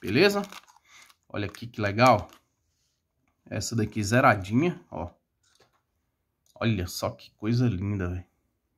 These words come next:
Muito bonito mesmo. Olha aí.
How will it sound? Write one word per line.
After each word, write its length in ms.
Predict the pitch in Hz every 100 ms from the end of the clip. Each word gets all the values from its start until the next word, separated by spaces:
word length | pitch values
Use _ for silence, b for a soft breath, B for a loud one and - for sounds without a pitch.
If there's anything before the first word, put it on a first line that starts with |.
| _ _ _ _
Muito 400 | 95 107 147 135
bonito 420 | 123 104 123 123
mesmo. 500 | 107 101 123 139 139 _ _ _ _ _ _ _ _ _ _ _
Olha 160 | 101 101
aí. 180 | 90